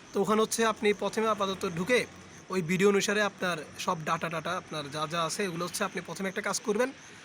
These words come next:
আপনি যদি গ্রাম হন, তাহলে ইউনিয়ন পরিষদ থেকে, আর যদি আপনি সিটি কর্পোরেশনের আন্ডারে হন, তাহলে সিটি কর্পোরেশন ওয়ার্ড কাউন্সিলরের কাছে গিয়ে একটা ফ্যামিলি সার্টিফিকেট বানিয়ে নেবেন। তবে খেয়াল রাখবেন যে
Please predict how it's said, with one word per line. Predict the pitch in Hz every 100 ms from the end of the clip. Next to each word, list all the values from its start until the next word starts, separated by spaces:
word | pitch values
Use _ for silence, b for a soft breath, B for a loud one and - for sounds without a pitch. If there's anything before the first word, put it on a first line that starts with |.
| B
আপনি | - - 180
যদি | 170 160 170 165 147
গ্রাম | 180 185
হন, | 196 214
তাহলে | 180 180
ইউনিয়ন | 185 175 185
পরিষদ | 185 180 180 -
থেকে, | 208 240 - B B B B
আর | 165
যদি | 160 170
আপনি | 180 180
সিটি | 170 196 175
কর্পোরেশনের | 196 180 185 196
আন্ডারে | 190 185 196
হন, | 226
তাহলে | 214 175 180
সিটি | 170 170
কর্পোরেশন | 175 180 170 175 175 175 - -
ওয়ার্ড | 165 160 - -
কাউন্সিলরের | - 165 - 175 180
কাছে | 175 160
গিয়ে | 185 220 131 - B B B B
একটা | 170 208
ফ্যামিলি | 220 214 214
সার্টিফিকেট | 233 202 208
বানিয়ে | 180 202 175
নেবেন। | 139 127 - B B B -
তবে | 220 220 233
খেয়াল | 208 - 202 233
রাখবেন | 247 233 247
যে | 196 233